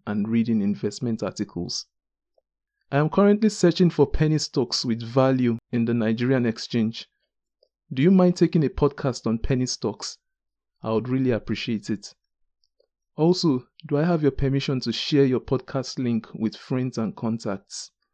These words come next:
Best regards, Julius Itsiso." A big shout out to Julius for taking out the time to get in touch with us. Your kind words are really appreciated.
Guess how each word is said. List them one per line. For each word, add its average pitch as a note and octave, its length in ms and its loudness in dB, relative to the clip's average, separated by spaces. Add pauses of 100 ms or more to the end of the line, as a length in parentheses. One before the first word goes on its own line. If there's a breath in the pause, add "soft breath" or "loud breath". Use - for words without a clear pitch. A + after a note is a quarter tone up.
(560)
Best C3+ 260 2
regards, A2 640 -4 (300)
Julius G#2+ 580 -2 (140)
Itsiso." A#2+ 640 -10 (1600)
A C#3 60 0
big F3 240 4
shout E3 320 2
out C#3+ 200 4
to B2+ 100 0
Julius C3 680 0
for - 160 -6
taking C#3 360 0
out A#2 100 0
the A2+ 100 -2
time A#2 280 -2
to G#2+ 120 -6
get G#2 260 2
in G2+ 120 0
touch G#2 260 -6
with G#2 120 -4
us. G#2 320 -4 (640)
Your B2 160 0
kind D#3+ 400 0
words C3 320 2
are G#2 160 0
really B2+ 460 0
appreciated. G#2+ 760 -4